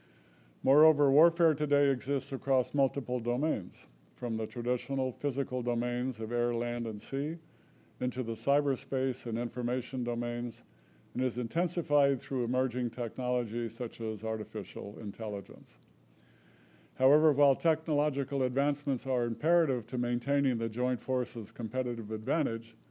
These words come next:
the Pentagon's bureaucratic, bureaucratic and acquisition barriers sometimes slow their adoption at scale. It's something the Admiral knows quite a bit about. How will the Joint Chiefs of Staff manage the myriad of security challenges facing the United States today,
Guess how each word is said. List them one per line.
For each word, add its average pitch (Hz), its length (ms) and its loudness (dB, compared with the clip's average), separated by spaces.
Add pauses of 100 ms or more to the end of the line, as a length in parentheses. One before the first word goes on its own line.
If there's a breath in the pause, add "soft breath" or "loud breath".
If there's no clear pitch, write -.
(600 loud breath)
the - 60 -20
Pentagon's 147 560 2
bureaucratic, 139 640 2 (440)
bureaucratic 151 640 2
and 147 100 2
acquisition 139 640 0
barriers 120 540 0 (400 soft breath)
sometimes 135 580 0
slow 120 280 2
their 113 320 2 (300)
adoption 110 640 -4
at 107 160 -6
scale. 110 460 -6 (240)
It's 104 120 -14
something 113 380 -6
the 110 160 -2
Admiral 110 300 -4
knows 107 400 -4 (180)
quite 117 240 -4
a 110 40 -4
bit 107 180 -4
about. 92 360 -10 (1300 soft breath)
How 170 200 4
will 180 180 4
the 147 140 2
Joint 135 260 2
Chiefs 143 320 -2
of 123 80 -10
Staff 127 380 -2
manage 123 420 -2
the 120 80 -4
myriad 135 400 0
of 117 140 -4
security 127 520 -4
challenges 113 640 -4
facing 127 420 -2
the 113 60 -2
United 113 380 -4
States 113 380 -6
today, 104 420 -4